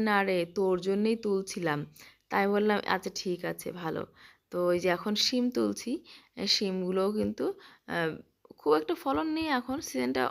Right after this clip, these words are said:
অফের দিকে যাচ্ছে তো, তো তাও কিন্তু বেশ কিছু, আহ, শিম আমরা তুলেছি। আর আমাদের এখানে দেখো সন্ধ্যা কিন্তু হয়ে গেছে, এ, মানে ভালোই অন্ধকার হয়ে এসছে চারপাশ-, পাশে। আর, উম, আমরা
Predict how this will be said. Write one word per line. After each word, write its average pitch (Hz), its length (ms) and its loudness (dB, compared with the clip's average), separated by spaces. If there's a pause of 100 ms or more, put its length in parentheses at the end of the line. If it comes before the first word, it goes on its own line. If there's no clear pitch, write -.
(160)
অফের 240 360 2
দিকে 240 220 2
যাচ্ছে 214 360 0
তো, 427 140 2 (440)
তো 202 180 -4
তাও 180 280 6 (160)
কিন্তু 220 280 -2
বেশ 202 260 0
কিছু, 214 240 -6 (240)
আহ, 175 180 -6
শিম 190 340 2
আমরা 185 200 -2 (100)
তুলেছি। 185 520 -4 (680)
আর 190 140 2
আমাদের 190 320 4
এখানে 202 260 0
দেখো 208 180 -2
সন্ধ্যা 175 460 -6
কিন্তু 196 280 -4
হয়ে 175 260 0
গেছে, 160 320 -4 (480)
এ, 160 100 -4 (100)
মানে 160 300 -2
ভালোই 170 440 -2 (100)
অন্ধকার 170 500 -6
হয়ে 165 280 -2 (100)
এসছে 165 280 -4
চারপাশ-, 156 560 -10 (120)
পাশে। - 320 -6 (540)
আর, 165 200 0 (100)
উম, 151 180 -2 (380)
আমরা 170 200 -2